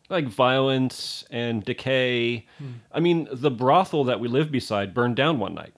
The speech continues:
Speaker 2: Okay.
Speaker 1: I mean, that story in itself, I think, sets up some degree
Speaker 2: Right.
Speaker 1: of what this neighborhood was like.
Speaker 2: <laughs> What, where
Speaker 1: And,
Speaker 2: were
Speaker 1: and
Speaker 2: you?
Speaker 1: it didn't seem like it was a safe enough place for magic and wonder.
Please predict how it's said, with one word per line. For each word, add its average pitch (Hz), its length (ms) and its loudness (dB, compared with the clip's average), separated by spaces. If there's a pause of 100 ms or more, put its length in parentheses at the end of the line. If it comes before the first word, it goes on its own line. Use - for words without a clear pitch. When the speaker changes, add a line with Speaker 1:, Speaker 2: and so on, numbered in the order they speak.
Speaker 2:
Okay. 143 220 -14 (340)
Speaker 1:
I 131 40 -4
mean, 135 140 0
that 151 160 0
story 139 300 0
in 123 60 0
itself, 120 600 2
I - 80 -6
think, 180 220 -8
sets 151 320 -6
up - 280 -2
some 165 280 0
degree 123 300 0
Speaker 2:
Right. 117 60 2
Speaker 1:
of 110 100 -2
what 123 160 2
this 120 160 -2
neighborhood 156 340 2
was 104 180 -6
like. 87 300 -10
Speaker 2:
<laughs> 180 40 -8 (960)
What, 220 320 0
where 247 220 0
Speaker 1:
And, 185 80 4
Speaker 2:
were 214 100 2
Speaker 1:
and 202 100 6
Speaker 2:
you? 180 60 2
Speaker 1:
it - 80 -2
didn't 220 220 2
seem 196 280 -2
like 185 220 0
it 170 60 0
was 143 360 -2
a 135 60 -8
safe 156 400 -2
enough 147 340 -2
place 120 400 -2
for 110 200 -4
magic 104 440 -4
and 92 120 -10
wonder. - 280 -14